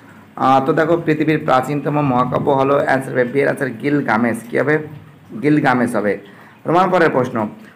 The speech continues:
নববর্ষের যুগের অন্যতম বৈশিষ্ট্য ছিল। তো দেখো নববর্ষের যুগের অন্যতম বৈশিষ্ট্য ছিল, আহ, এর answer হবে আগুনের আবিষ্কার। কী হবে? আগুনের আবিষ্কার।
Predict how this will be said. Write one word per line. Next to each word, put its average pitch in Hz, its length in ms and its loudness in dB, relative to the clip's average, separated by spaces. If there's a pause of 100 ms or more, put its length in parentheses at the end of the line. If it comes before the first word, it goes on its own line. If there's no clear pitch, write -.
(120)
নববর্ষের 170 680 2
যুগের 170 220 4
অন্যতম 156 520 2
বৈশিষ্ট্য 143 500 0
ছিল। 110 240 -4
তো 135 120 -2
দেখো 147 240 -2
নববর্ষের 139 680 0
যুগের 139 320 -2 (400)
অন্যতম 143 520 2
বৈশিষ্ট্য 135 460 -2
ছিল, 131 420 2 (520)
আহ, 127 720 2
এর 147 120 4
answer 147 260 2
হবে 139 320 0
আগুনের 143 460 2
আবিষ্কার। 110 440 0
কী - 140 -4
হবে? 147 340 0
আগুনের 135 440 0
আবিষ্কার। 110 520 -2